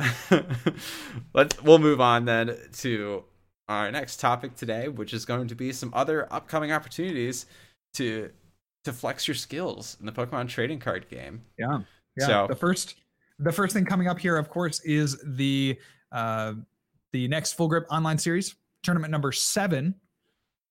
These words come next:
Speaker 2: and that will be in the expanded format.
Speaker 1: Yeah. Expanded format, uh, getting unleashed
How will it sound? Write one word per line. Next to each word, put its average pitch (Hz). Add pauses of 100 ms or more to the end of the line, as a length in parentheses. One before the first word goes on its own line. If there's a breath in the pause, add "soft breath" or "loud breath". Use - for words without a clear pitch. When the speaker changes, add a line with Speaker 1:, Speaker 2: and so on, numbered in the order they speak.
(160)
Speaker 2:
and 127
that 170
will 165
be 175
in 175
the 202
expanded 190
format. 95 (1500)
Speaker 1:
Yeah. 127 (540 loud breath)
Expanded 120
format, 123 (220)
uh, 92
getting 113
unleashed 123